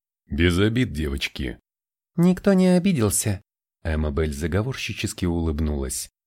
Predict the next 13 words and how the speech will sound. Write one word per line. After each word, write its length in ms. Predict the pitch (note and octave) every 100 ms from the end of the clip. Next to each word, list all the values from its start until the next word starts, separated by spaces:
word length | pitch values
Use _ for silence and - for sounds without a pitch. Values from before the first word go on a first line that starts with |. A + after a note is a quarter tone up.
| _ _ _ _ _
«Я 320 | - D#2 G2
обращался 640 | G#2+ A#2 A#2+ - C3+ - -
к 60 |
сиськам, 400 | - B2+ - C3
Сейлор». 500 | B2 D3+ F2 C2+ C2 - _ _ _ _ _ -
В 160 | D#2 D2+
ответ 360 | - E2+ F2
ему 280 | E2+ F2 F2
раздался 560 | F2+ E2 E2 G2+ - G2+
дикий 320 | F#2+ - F#2
смех 340 | - B2+ -
моих 360 | A2+ F#2+ F2+ -
подруг. 480 | D#2+ C#2 C#2+ B1+